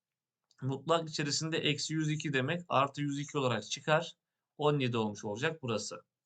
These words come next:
Sadeleştirdiğimizde altı olacak. Demek ki bizim tabanımız neymiş? Yani yüksekliğimiz daha doğrusu altıymış. Burası eşkenar üçgendi ya. Altmış, otuz,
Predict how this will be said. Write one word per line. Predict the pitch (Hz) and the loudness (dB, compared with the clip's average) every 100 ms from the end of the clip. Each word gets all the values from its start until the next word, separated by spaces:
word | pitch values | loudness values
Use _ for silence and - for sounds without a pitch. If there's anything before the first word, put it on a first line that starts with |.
| _ _ - - - _ _ _ | _ _ -20 -20 -20 _ _ _
Sadeleştirdiğimizde | - 156 151 160 160 160 156 131 135 156 | -2 4 6 6 0 0 -2 0 -2 0
altı | - 147 143 147 | 4 4 4 0
olacak. | 120 107 - | 0 -2 -6
Demek | 156 185 202 | -4 -2 -2
ki | - 127 | -4 -4
bizim | 170 135 147 | 0 0 -2
tabanımız | - 156 143 123 104 104 | -2 0 2 2 -2 -4
neymiş? | 139 160 123 113 | -2 -2 -2 -6
Yani | 110 | -4
yüksekliğimiz | 139 - 135 - 117 113 | -2 0 -2 -2 -8 -4
daha | 123 110 | -2 0
doğrusu | 107 101 - | -2 -6 0
altıymış. | 180 135 127 120 98 - - _ _ _ - - - - | 2 2 2 -6 -4 -8 -8 _ _ _ -20 -20 -20 0
Burası | 143 170 - | 2 2 2
eşkenar | 170 175 - 170 | 2 2 2 2
üçgendi | 165 - 175 180 | 2 0 0 4
ya. | 156 107 - _ _ _ _ _ _ _ | 2 2 -8 _ _ _ _ _ _ _
Altmış, | - 175 165 165 175 - | 2 4 0 -2 -2 0
otuz, | 147 147 160 165 - - | -2 -2 -4 -2 -4 -6